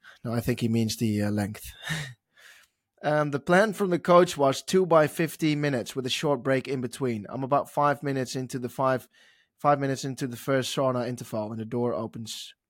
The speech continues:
A hundred K G professional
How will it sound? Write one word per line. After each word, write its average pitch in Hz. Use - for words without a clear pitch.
A 127
hundred 151
K 139
G 123
professional 127